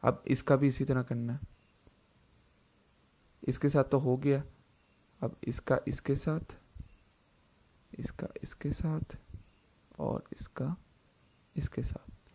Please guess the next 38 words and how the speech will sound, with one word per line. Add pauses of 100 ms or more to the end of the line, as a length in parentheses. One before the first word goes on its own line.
(320)
अब
देखें
ये
अपनी
पोजीशन
में
नहीं
ना
रहा, (120)
तो
अब
आप
ड्रैग
करके
इसको
ले
भी
आओगे (520)
तो
कोई
इशू (680)
नहीं
है, (1040)
ठीक
है। (500)
अब
ये
लास्ट
में
इस
बटन
का
भी
कर
लेते
हैं, (2000)
ठीक
है,